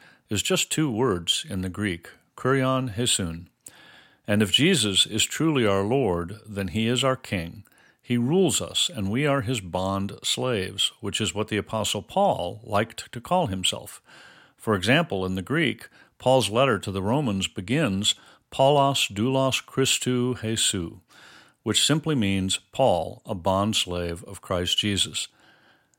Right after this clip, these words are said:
Now, our English translations usually render that as Paul, a servant of Christ Jesus, because we shy away from the word slave.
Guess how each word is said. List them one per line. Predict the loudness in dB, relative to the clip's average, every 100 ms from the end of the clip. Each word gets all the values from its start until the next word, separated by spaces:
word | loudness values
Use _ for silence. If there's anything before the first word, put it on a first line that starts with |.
| _
Now, | 2 4
our | 4 4
English | 2 0 0
translations | -2 0 0 0 -2 -4 -4
usually | -4 -4 -4
render | -2 -2 -2 -2
that | -2 0
as | 2 2 0
Paul, | 0 4 4 2 0
a |
servant | 0 0 0 -2 -10 -10
of | -12 -6
Christ | -4 -4 -4
Jesus, | -6 -6 -6 -4 -6 -8 -20 -20 _
because | -6 0 0
we | 0 0
shy | 2 2
away | 2 2 0 0
from | -4 -6
the | -6
word | -4 -2 0 -2
slave. | -4 -2 -4 -8 -16